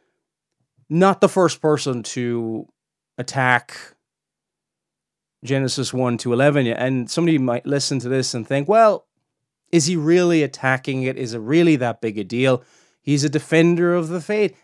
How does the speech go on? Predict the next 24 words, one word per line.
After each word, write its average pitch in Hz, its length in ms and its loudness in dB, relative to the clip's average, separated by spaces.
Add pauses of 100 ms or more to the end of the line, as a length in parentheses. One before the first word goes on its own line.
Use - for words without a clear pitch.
(120)
He 185 240 -6
has 160 580 -2 (360)
debated 165 760 2 (300)
notable 165 560 2
atheists. 143 600 -2
He 214 240 -2
has 180 560 0 (520)
intellectually 160 680 0
stood 143 340 0
up 175 220 4
to 143 100 -8
them, 123 300 0
and 160 420 -2
he 214 320 -4
may 214 580 0
have 165 300 -2
even 180 260 -2
helped 165 380 0
you 175 240 2
come 160 640 0 (1300)
to - 80 -10
the 151 60 -4
Christian 151 400 -2
faith. 269 540 -6